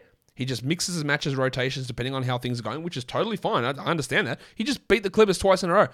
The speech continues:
He's a really bloody good coach. He beat the Clippers twice in a row with Aaron Wiggins and Kenrich Williams playing minutes.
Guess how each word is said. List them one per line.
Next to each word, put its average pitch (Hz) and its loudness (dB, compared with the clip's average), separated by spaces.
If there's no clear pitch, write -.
He's 202 2
a 208 6
really 196 2
bloody 170 6
good 151 0
coach. 135 0
He 262 -4
beat 285 2
the 240 -4
Clippers 208 0
twice 214 4
in 190 2
a - 2
row 214 4
with 170 2
Aaron 180 4
Wiggins 175 0
and 156 -4
Kenrich 180 -2
Williams 208 2
playing 139 0
minutes. - -12